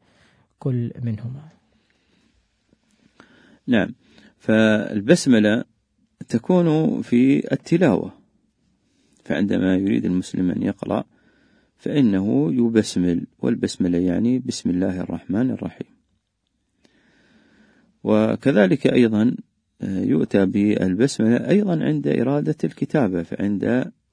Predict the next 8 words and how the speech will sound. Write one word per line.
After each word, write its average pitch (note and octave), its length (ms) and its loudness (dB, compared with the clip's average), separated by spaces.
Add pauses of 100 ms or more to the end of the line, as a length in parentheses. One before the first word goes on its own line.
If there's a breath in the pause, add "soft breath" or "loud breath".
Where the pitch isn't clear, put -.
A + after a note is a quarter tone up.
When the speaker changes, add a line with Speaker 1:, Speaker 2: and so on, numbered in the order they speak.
(460)
Speaker 2:
الكتابة، F#2+ 720 -2 (1500)
آه، F2 760 -2 (500)
يؤتى A2+ 560 0
بالبسملة G2+ 1400 -4
بسم G2 280 -6
الله F#2 260 0
الرحمن F2+ 840 -4
الرحيم. - 420 -10